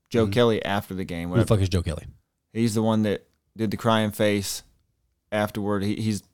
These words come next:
Speaker 1: pitched for the Dodgers. He used to pitch for the Red Sox. He used to
Speaker 2: Dodgers.
Speaker 1: pitch for the Cardinals. He,
Speaker 2: Is
Speaker 1: he,
Speaker 2: he
Speaker 1: wear-,
Speaker 2: still in?
Speaker 1: he wears the glasses. He's always, he got into a fight here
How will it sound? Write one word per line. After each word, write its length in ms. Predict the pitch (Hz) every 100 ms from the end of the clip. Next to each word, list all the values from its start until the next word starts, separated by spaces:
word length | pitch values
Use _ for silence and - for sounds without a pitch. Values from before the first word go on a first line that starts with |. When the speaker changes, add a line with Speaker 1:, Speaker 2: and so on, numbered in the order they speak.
| -
Speaker 1:
pitched 200 | 123 110
for 100 | 110
the 60 |
Dodgers. 300 | 98 104 98
He 40 | 101
used 140 | 101
to 60 | -
pitch 100 | 107
for 80 | 107
the 40 |
Red 180 | 95 95
Sox. 160 | 101 95
He 60 | 98
used 80 |
to 60 | 98
Speaker 2:
Dodgers. 120 | 98
Speaker 1:
pitch 40 | 92
for 60 |
the 80 | 92
Cardinals. 500 | - 98 87 87 85 _ _ _ _
He, 240 | 110 107
Speaker 2:
Is 60 | -
Speaker 1:
he, 60 |
Speaker 2:
he 40 | 104
Speaker 1:
wear-, 60 | 117
Speaker 2:
still 100 | 110
in? 80 | 113
Speaker 1:
he 80 | 120
wears 240 | 123 113
the 60 | 104
glasses. 520 | 101 98 98 107 101
He's 180 | 107 101
always, 320 | 101 104 101
he 140 | 107
got 160 | 110 107
into 160 | 101
a 60 | 101
fight 420 | 95 117 107 104
here 380 | 113 107 104 101